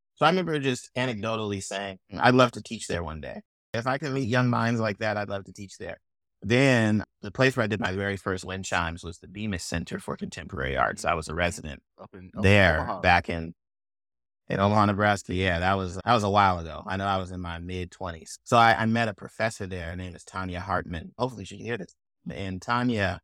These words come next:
Speaker 1: was the chair of painting at K U.
Speaker 2: Mm.
Speaker 1: And she tried to work to get me out here in this residency called the Hashinger Hall Residency. And I was a finalist. I think it was between me and another guy. I just didn't land it.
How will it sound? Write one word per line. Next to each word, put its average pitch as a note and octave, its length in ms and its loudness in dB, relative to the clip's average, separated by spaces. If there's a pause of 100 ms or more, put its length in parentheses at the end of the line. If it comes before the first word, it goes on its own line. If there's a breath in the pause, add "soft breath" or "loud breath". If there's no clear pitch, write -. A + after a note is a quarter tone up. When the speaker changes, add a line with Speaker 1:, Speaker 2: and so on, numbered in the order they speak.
(320)
Speaker 1:
was G2+ 220 -2
the - 120 -12
chair A2+ 480 2
of - 220 -8
painting F#2+ 540 -6
at E2 200 -6
K F#2 200 -2
U. F2 320 -2 (680)
Speaker 2:
Mm. B2 260 -20
Speaker 1:
And F2+ 180 -6
she D3 280 -6
tried G2+ 340 2
to G2+ 120 -6
work F#2 280 -4
to F#2+ 120 -10
get F#2 220 -8
me E2+ 180 -4
out C#3+ 240 2
here F2 560 -4
in F2 180 -14
this D#2+ 260 -18
residency F2 680 -4
called F2 260 -4
the - 60 -8
Hashinger D#2+ 640 -4
Hall F2 260 2
Residency. - 720 -10 (640)
And G2 180 2
I G2+ 80 0
was E2+ 120 -2
a D#2+ 40 -6
finalist. E2 520 -4
I E2 80 -8
think F2 100 -8
it E2 60 -6
was F#2 80 -14
between F2 300 -10
me E2+ 140 -2
and E2 80 0
another E2 240 -2
guy. D2+ 300 -2
I D#2 60 -4
just - 160 -14
didn't B1 180 -14
land D#2 280 -12
it. - 80 -20